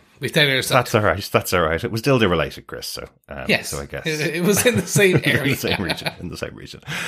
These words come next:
Speaker 2: Um, not really too much more to say, but I did love the fight. I loved how it was staged. Totally bloody and gruesome. You know, you mentioned before how much blood has been used in this season, season so far, but,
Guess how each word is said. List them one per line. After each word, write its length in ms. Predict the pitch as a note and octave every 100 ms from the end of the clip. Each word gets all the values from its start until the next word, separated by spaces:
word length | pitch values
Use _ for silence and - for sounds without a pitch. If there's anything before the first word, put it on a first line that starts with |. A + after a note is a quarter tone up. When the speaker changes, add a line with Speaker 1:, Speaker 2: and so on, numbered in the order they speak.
| - -
Speaker 2:
Um, 260 | G2+ G2 D3+ -
not 240 | D3 C#3+
really 200 | C3+ B2+
too 140 | G#2+ A2+
much 160 | G2+
more 140 | F#2 F2
to 80 | E2+
say, 160 | F#2
but 120 | D#2+
I 60 | F2
did 240 | E2 G2+
love 200 | F2 E2
the 60 | C#2+
fight. 200 | - D2
I 60 | C#2+
loved 280 | D#2 D#2
how 140 | D#2+ D2+
it 40 |
was 120 | D2
staged. 480 | - D2+ C#2+ D2 - - -
Totally 720 | - - F#2+ E2 D2+ C2+ C2+
bloody 500 | C#2+ D#2 D#2 D2+ C2+
and 160 | C2 C2
gruesome. 420 | C2+ C#2 D2 C2+
You 60 |
know, 120 | C2+ C2
you 100 | C2
mentioned 300 | C#2+ - C#2+
before 320 | C#2 D2+ C#2+
how 80 | D2
much 180 | C2 -
blood 200 | C#2+ C2+
has 100 | B1+
been 160 | C2
used 220 | C2 B1+ -
in 60 |
this 120 | -
season, 400 | - B1+ - -
season 340 | - D2 C2+ C2+
so 200 | C#2+ C2+
far, 280 | - C2+ C2+
but, 200 | C#2+